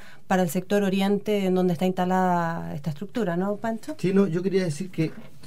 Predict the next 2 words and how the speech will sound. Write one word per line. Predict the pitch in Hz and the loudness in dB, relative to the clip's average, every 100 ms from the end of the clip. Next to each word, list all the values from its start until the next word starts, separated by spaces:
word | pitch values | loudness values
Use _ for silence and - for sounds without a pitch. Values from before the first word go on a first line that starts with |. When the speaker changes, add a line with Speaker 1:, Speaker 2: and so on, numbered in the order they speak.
| - - - - - - | -12 -12 -14 -14 -14 -14
Speaker 2:
que | - 165 151 143 135 127 120 113 113 123 | 0 6 8 8 6 4 2 0 -2 -2
claramente | 180 190 196 208 196 233 - | 2 4 6 4 4 0 0